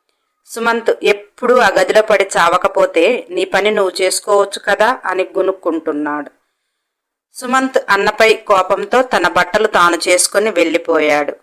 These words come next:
సీతకు ఇప్పుడు దోశలు పొయ్యమన్నా ఎవరూ లెగలేదు అని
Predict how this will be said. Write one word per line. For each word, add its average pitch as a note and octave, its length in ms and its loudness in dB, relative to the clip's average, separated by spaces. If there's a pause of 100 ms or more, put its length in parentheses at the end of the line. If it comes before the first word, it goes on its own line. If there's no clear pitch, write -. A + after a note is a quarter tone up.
(320)
సీతకు A3 460 -2
ఇప్పుడు F#3+ 320 -2
దోశలు F#3+ 420 2
పొయ్యమన్నా F#3 760 0
ఎవరూ F#3 360 2
లెగలేదు F3 720 2
అని C4 240 0